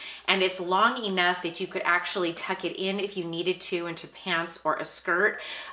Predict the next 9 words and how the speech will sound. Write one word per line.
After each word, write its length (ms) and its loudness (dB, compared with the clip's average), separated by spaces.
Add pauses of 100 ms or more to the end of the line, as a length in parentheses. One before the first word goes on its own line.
uh, 160 8
fitted 420 2
enough 380 4
that 100 -2
you 140 -2
could 200 -4
throw 300 2
a 140 2
blazer 400 -2